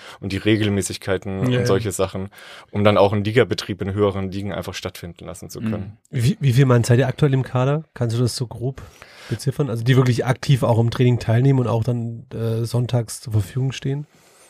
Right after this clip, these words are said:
Speaker 1: Bei uns ist immer ein bisschen schwierig, von einem Kader zu reden, weil wir tatsächlich relativ viel Fluktuation haben. Wir haben natürlich so einen
Speaker 2: Mhm.
Speaker 1: Grundstock von, sagen wir mal, zehn Leuten, elf Leuten, die gefühlt jedes Wochenende auch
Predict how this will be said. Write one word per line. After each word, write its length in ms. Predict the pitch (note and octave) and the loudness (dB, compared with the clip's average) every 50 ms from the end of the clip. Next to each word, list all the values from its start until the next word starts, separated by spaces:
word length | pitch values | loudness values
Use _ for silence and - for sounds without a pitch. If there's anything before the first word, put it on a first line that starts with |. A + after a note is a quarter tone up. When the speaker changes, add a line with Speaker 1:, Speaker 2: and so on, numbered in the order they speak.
| _ _ _ _ _ _ _ _ _ _ _ _ _ _ _ _ - G#2 G2+ - | _ _ _ _ _ _ _ _ _ _ _ _ _ _ _ _ -18 -8 0 2
Speaker 1:
Bei 120 | G#2+ G#2 | 4 4
uns 180 | A2+ C3+ C3+ D3 | 4 4 2 2
ist 120 | C#3+ C3 | 2 2
immer 140 | C3+ C#3 C#3 | 4 4 2
ein 60 | A#2+ | 2
bisschen 240 | C3+ - - C3 A#2 | 0 -2 -2 -2 -2
schwierig, 440 | - - - A#2 A2+ C3 C3+ B2 - | -2 -2 -4 -4 -4 -2 -2 -4 -4
von 160 | - C3 B2 | -2 -2 -2
einem 120 | A2+ G#2 | -2 -4
Kader 360 | - - A2+ G#2+ B2 D3 C#3+ | -2 2 4 4 4 4 2
zu 120 | - - B2+ | 0 -2 -2
reden, 320 | A2 B2 C3 C3 B2 B2 | 0 2 2 2 2 2
weil 120 | A2 A2+ A2+ | 2 4 4
wir 80 | A2+ | 2
tatsächlich 540 | - A#2+ G#2+ - - B2 - - G#2+ - - | 0 -2 -2 -2 -4 -4 -4 -4 -8 -4 -2
relativ 640 | A2 G#2+ A#2+ A2+ - - A2+ G#2+ - - - - - | -2 0 0 -2 -4 -6 -8 -10 -12 -14 -18 -20 -14
viel 200 | - - B2 A#2+ | -8 -6 -4 -4
Fluktuation 880 | - - B2 A#2+ - - A#2 G#2+ G2+ - - - - B2+ D3 D#3+ D3 C#3 | -4 -6 -8 -8 -4 2 4 4 4 2 0 0 2 2 4 4 4 4
haben. 260 | C3+ B2+ B2+ A#2+ A#2+ | 4 4 4 2 2
Wir 140 | A2+ A2 A#2+ | 2 2 2
haben 100 | A#2+ A#2+ | 2 2
natürlich 380 | B2 A#2+ - - B2+ B2+ A#2+ | 2 0 0 -2 -4 -4 -2
so 80 | A#2+ A#2 | -2 -2
einen 80 | A2 D3 | -2 -2
Speaker 2:
Mhm. 60 | D3 | 0
Speaker 1:
Grundstock 500 | - B2 C#3+ C#3+ - - D3+ - - - | 0 0 0 -2 0 0 0 0 2 0
von, 340 | - B2+ A#2 A2+ A2 A2 G#2 | 0 0 2 2 0 -2 0
sagen 260 | - - A2 G#2+ A#2+ | 2 2 2 2 2
wir 80 | A2+ | 0
mal, 180 | G#2+ A2 A2 A2 | 2 2 0 0
zehn 280 | - - - A#2+ A2+ A2+ | -2 -2 0 0 2 2
Leuten, 400 | G#2+ G#2+ A2 A2+ - - A2+ G2 | 2 2 2 2 0 -2 -4 -2
elf 260 | - G#2+ G#2+ - - | 0 0 0 0 2
Leuten, 400 | A2 G#2+ A2 A2+ A2 - A#2+ G#2+ | 2 4 4 4 2 0 -4 -4
die 340 | A2 A2 G#2+ G#2+ G#2+ G2+ - | -4 -4 -4 -4 -6 -6 -10
gefühlt 480 | - G#2+ - - - A#2 A2+ G#2+ - - | -12 -16 -12 -6 -4 -4 -4 -4 -6 -10
jedes 500 | - - G#2+ A#2 A#2 A2+ A2 G2+ - - | -12 -4 -2 -2 0 0 -2 -6 -2 0
Wochenende 540 | A2 A2+ - - A#2 - A2+ A2+ A2 A2 G2+ | 2 2 2 0 -2 -2 -2 0 4 4 4
auch 160 | - A2 A2 | 4 4 0